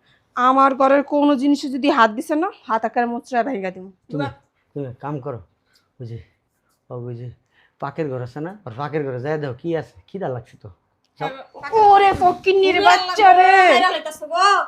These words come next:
Speaker 1: তোর লেগে আমি রাইন দা খাবার পানি দিয়ে রাখছি, হ্যাঁ?
Speaker 3: পানি দিবা কি লেগা? তোকে বাতি দম করে।
Speaker 1: হুম, আমার হায়ের মার হারিয়ে পড়ছে। হেলেগে রাইন দা পানি দিয়ে থুই, রিহেডি দিমু হেরে।
Speaker 3: আমরা কি পোলা মাংস চাইছি?
Speaker 1: দিলে তো আপনারা পোলার মাংস, আপনার তো এক গ্লাস পানিও আমি দিও না।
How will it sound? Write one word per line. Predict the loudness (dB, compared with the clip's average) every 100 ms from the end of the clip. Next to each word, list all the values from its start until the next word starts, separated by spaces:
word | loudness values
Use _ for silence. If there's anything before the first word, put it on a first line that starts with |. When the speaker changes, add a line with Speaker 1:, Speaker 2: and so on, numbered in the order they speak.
| -8 _ _ _ -2
Speaker 1:
তোর | 2 4
লেগে | 4 4
আমি | 4 2
রাইন | 2 2 0
দা | 0 -2 _
খাবার | -6 -4 -4 -8 -2
পানি | 0
দিয়ে | 4 4
রাখছি, | 4 0 0
হ্যাঁ? | 2 0 -4 _ _ _
Speaker 3:
পানি | -2 -2
দিবা | -2 -4
কি | -4
লেগা? | -6 -6 -6
তোকে | -8 -10 -8
বাতি | -8 -6 -4
দম | -2 -2 -4
করে। | -6 -4 -4 -8 -12 -8 -4 -2 -2 -2 -2
Speaker 1:
হুম, | -2 -2 _ _ _
আমার | 4 4
হায়ের | 6 6 6
মার | 4
হারিয়ে | 4 4 6 6 6
পড়ছে। | 4 -2 -6 _ 0
হেলেগে | 4 6
রাইন | 6 6
দা | 4
পানি | 4 4 4
দিয়ে | 2
থুই, | 0 -4 -10 _ -4
রিহেডি | -2 0 0
দিমু | 0 0
হেরে। | 0 0 -2 -8 _
Speaker 3:
আমরা | -16 -16
কি |
পোলা | -10 -6 -4
মাংস | -4
চাইছি? | -6 -8 -10 -12 -20 -20 _ _ 2
Speaker 1:
দিলে | 6 8 8 8
তো |
আপনারা | 4 4 4
পোলার | 6 8 6
মাংস, | 4 0 -6 0
আপনার | 2 2 2
তো | 4
এক | 4
গ্লাস | 0 2
পানিও | 2 6 4
আমি | 4
দিও | 2
না। | 2